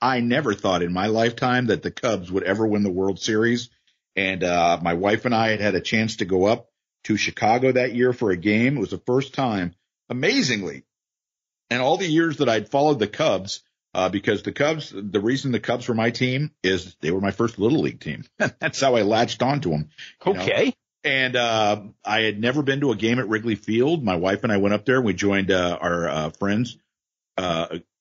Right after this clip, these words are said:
Speaker 1: that I went to high school with. She and her husband, uh, who are Cardinals <laughs> fans,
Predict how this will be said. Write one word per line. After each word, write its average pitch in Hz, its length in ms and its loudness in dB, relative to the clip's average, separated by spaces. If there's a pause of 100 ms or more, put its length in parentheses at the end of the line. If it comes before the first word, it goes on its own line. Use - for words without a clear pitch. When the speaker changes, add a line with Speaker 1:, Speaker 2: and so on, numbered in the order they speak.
Speaker 1:
that 101 140 0
I 104 60 4
went 104 160 2
to 104 80 -2
high 104 180 0
school 123 280 2
with. 117 320 4
She - 220 -2
and 113 100 0
her 95 60 0
husband, 110 500 -2 (100)
uh, 85 160 -2
who 95 140 -2
are 85 80 0
Cardinals 135 500 -2
<laughs> - 80 -12
fans, 87 300 -4